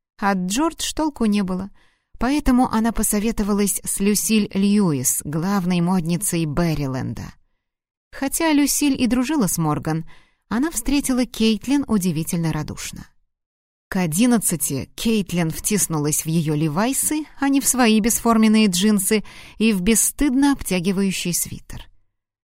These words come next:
Люсиль уложила феном непослушные черные волосы Кейтлин, прямые, шелковистые и блестящие,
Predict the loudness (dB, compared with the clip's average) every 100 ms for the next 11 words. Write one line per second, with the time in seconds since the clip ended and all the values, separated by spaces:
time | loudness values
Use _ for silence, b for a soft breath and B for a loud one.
0 | -2 0 2 2 0 0 0 0 2 2
1 | 0 0 0 2 2 2 0 0 -2 -2
2 | -2 -4 -4 -4 -4 -4 -2 -2 -2 -4
3 | -6 -8 -8 -8 -6 -2 -4 -6 B B
4 | B -6 -4 -2 0 2 0 -2 -4 -4
5 | -4 -2 -2 -2 -4 -2 -4 -2 -2 -2
6 | -2 0 -2